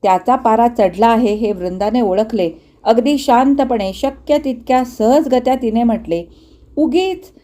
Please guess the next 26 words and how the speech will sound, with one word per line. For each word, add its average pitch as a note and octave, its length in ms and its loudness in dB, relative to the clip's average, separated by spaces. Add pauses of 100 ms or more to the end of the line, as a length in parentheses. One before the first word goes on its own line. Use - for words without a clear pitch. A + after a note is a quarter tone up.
(200)
संध्याकाळी E4 540 4
करमेना D4+ 520 0
म्हणून D#4+ 240 0
मुलांना D4 420 0
घेऊन C4 320 0
आले. F#3+ 220 -2 (440)
सुनील D#4+ 280 2
म्हणाला, D4 400 0
'मी D#4+ 160 -4
रात्री C4 360 -2
इथं C#4+ 180 -2
राहू D#4 300 0
का?' B3 300 0 (340)
मी D#4 120 -2
म्हटलं, F4+ 320 0
'राहा.'" F4 440 2 (760)
हे A#3 140 0
कारण D4 380 0
लहान A3+ 360 -2
मुलालाही B3 500 0
पटणार A3+ 420 -6
नाही A#3 360 -2
हे A#3 100 -2
तिला A#3 320 -4
कळत D4 320 -2
होते. E3+ 360 -6